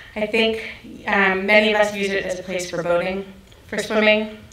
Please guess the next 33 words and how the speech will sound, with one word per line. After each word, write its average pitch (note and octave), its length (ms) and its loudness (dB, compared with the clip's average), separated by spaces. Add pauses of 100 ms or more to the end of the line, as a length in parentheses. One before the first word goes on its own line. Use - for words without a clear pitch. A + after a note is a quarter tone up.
(100)
and G3+ 120 -8
for G#3+ 140 -8
fishing. E3 460 -6 (840)
It A3 100 -8
truly B3 400 2
is, G3+ 320 0 (580)
um, F#3 460 0
a G3+ 80 -6
place A3+ 500 -2
for, A3+ 220 -2
that G#3+ 120 6
many A3+ 240 4
of F#3+ 60 0
us F#3 180 -2
use, F#3 600 -6 (120)
um, E3 400 -4
either F#3 260 -4
on F3+ 120 -4
vacation F3+ 520 -6
or E3+ 140 -4
in E3+ 60 -4
our E3 120 -4
daily D#3+ 260 -4
lives. - 460 -6 (1200)
Now, B3 220 6
of B3 80 -6
course, - 460 0 (160)
when A3+ 100 -2
we A3+ 80 0
think A#3+ 200 0
of G#3+ 80 -4
the C#3+ 80 -4
Earth, D#3+ 240 0